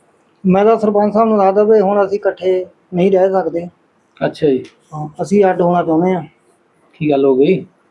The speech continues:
Speaker 1: ਬਸ ਭਾਜੀ, ਪੀ ਕੇ ਰਾਤ ਨੂੰ ਅਗਲੀਆਂ ਪਿਛਲੀਆਂ ਕਰਦਾ ਤੇ ਸ਼ਰਾਬ ਪੀ ਕੇ ਤੰਗ ਕਰਦਾ, ਅਸੀਂ ਇਹਦੇ ਨਾਲ ਰਹਿਣਾ ਨਹੀਂ ਚਾਹੁੰਦੇ।
Speaker 2: ਭਾਜੀ, ਗਲਤ ਗੱਲ ਵਾ ਯਾਰ,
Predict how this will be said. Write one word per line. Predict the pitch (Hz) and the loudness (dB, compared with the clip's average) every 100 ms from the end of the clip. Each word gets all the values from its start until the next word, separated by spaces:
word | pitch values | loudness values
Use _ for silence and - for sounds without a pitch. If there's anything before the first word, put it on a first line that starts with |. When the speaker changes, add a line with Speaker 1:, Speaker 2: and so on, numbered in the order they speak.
| _ _ _ _ 190 | _ _ _ _ 0
Speaker 1:
ਬਸ | 214 214 | 0 0
ਭਾਜੀ, | 226 214 226 | 0 2 0
ਪੀ | 214 214 208 | 0 2 2
ਕੇ | 202 214 196 - _ _ - - - - 277 | 4 2 2 -4 _ _ -20 -20 -20 -8 0
ਰਾਤ | 185 185 | 2 2
ਨੂੰ | 196 190 180 147 _ - | 2 0 -2 -8 _ -2
ਅਗਲੀਆਂ | 185 190 190 | 0 0 0
ਪਿਛਲੀਆਂ | 185 185 185 | 0 2 2
ਕਰਦਾ | 175 170 185 180 175 _ _ _ _ _ _ _ _ _ _ | 2 2 0 -2 -6 _ _ _ _ _ _ _ _ _ _
ਤੇ | 170 165 156 151 | -2 0 -2 -4
ਸ਼ਰਾਬ | 170 165 165 | -2 -2 -2
ਪੀ | 175 | -2
ਕੇ | 175 | 0
ਤੰਗ | 175 165 | 0 -2
ਕਰਦਾ, | 160 165 170 156 | 0 0 0 -2
ਅਸੀਂ | 156 147 - _ _ _ _ _ _ _ _ - | -4 -8 -12 _ _ _ _ _ _ _ _ -4
ਇਹਦੇ | 185 | 0
ਨਾਲ | 196 190 | 2 2
ਰਹਿਣਾ | 170 180 | 2 0
ਨਹੀਂ | 175 | 0
ਚਾਹੁੰਦੇ। | 160 156 156 - _ - | 0 -2 -4 -8 _ -10
Speaker 2:
ਭਾਜੀ, | 139 123 | -4 -2
ਗਲਤ | 131 127 | 0 2
ਗੱਲ | 143 143 131 | 2 2 0
ਵਾ | 120 | -2
ਯਾਰ, | 110 107 127 123 123 | -8 -12 -14 -16 -16